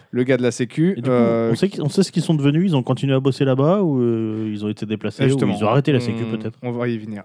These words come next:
Speaker 1: Euh, déjà, ce qu'on peut noter, c'est qu'il y a effectivement cette ouverture suspecte de la porte latérale du musée pendant sa ronde,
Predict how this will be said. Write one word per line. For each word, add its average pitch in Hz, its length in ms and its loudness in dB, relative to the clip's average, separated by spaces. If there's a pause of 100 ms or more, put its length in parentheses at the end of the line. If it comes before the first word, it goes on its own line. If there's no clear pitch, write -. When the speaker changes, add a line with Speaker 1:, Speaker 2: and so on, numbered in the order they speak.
(100)
Speaker 1:
Euh, 110 800 -2
déjà, 160 300 2
ce - 80 -4
qu'on 156 100 0
peut 147 140 2
noter, 147 260 2
c'est 156 160 -4
qu'il - 120 -2
y - 20 4
a - 20 4
effectivement 147 380 -2
cette 143 180 0
ouverture 175 340 2
suspecte 175 400 -2
de 143 60 2
la 123 100 2
porte 131 200 -4
latérale 147 340 2
du 139 100 -4
musée 135 380 -2 (180)
pendant 127 200 -6
sa 120 140 -4
ronde, 135 300 -4